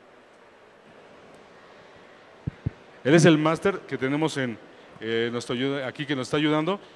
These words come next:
Cualquier asesoría, pregunta, acabados, diseños, con mi compañero Pablo. Él es, sí, la verdad,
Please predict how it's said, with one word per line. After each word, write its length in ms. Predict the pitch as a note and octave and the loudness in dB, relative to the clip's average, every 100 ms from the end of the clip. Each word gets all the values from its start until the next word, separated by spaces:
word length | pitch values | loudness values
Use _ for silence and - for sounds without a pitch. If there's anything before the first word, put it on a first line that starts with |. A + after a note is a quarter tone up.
| - - | -20 -8
Cualquier 280 | C3+ B2+ F3+ | -6 -2 -2
asesoría, 640 | E3 D3+ C#3+ C#3 E3+ F3 | -2 -2 0 2 0 0
pregunta, 600 | D#3+ D3 D#3 F3+ F3 F3 | 2 2 2 -2 -4 -4
acabados, 640 | E3+ C3+ C3+ D#3+ E3 E3+ | -4 -4 0 0 0 -4
diseños, 540 | C#3+ B2 D#3+ E3+ F3+ - - - - | -4 -6 -6 -6 -8 -12 -20 -20 -18
con 100 | C3 | -14
mi 80 | C3 | -14
compañero 440 | C3 C3+ D3+ D3 | -12 -6 -4 -2
Pablo. 340 | C#3 C3+ B2 G#2+ - - - - | 0 0 0 -6 -16 -20 -20 -10
Él 120 | B2+ | -4
es, 140 | C#3+ | -4
sí, 160 | C#3 E3 | -4 -2
la 120 | D3+ | 0
verdad, 320 | C3 C#3 D#3 | 2 0 -2